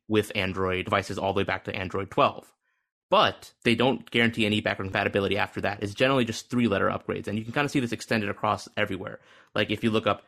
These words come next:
how long does Google provide security backport to A O S P? It's generally only three O S versions. So, like, right now, if you look on the security bulletin, they support backporting patches to Android ten because that's three-letter upgrades before. But soon that'll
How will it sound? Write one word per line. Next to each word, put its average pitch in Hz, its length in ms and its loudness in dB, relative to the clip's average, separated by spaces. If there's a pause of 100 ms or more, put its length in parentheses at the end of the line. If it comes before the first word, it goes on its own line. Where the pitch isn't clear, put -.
(140)
how 131 160 0
long 120 220 4
does 117 140 0
Google 117 300 2
provide 104 480 2
security 113 340 0
backport 101 480 -2
to - 160 0
A 101 120 2
O 95 40 2
S 95 140 -4
P? 95 320 -6 (140)
It's 104 120 -10
generally 110 400 0
only 104 240 -2
three 98 540 -6
O 101 80 -2
S 107 120 0
versions. - 320 -12
So, 101 120 -6
like, 98 180 -2
right 104 180 2
now, 110 340 2 (260)
if - 160 -2
you 113 40 2
look 110 140 2
on 107 60 4
the 101 80 -4
security 180 320 2
bulletin, 104 480 2 (360)
they 117 140 4
support 117 600 2
backporting 107 440 -2
patches 104 420 -2
to 104 180 -2
Android 98 400 -2
ten 98 300 -6 (100)
because - 200 -8
that's 98 140 -8
three-letter 95 380 -6
upgrades 101 320 -8
before. 101 420 -4
But - 100 -6
soon 120 340 0
that'll 101 340 -4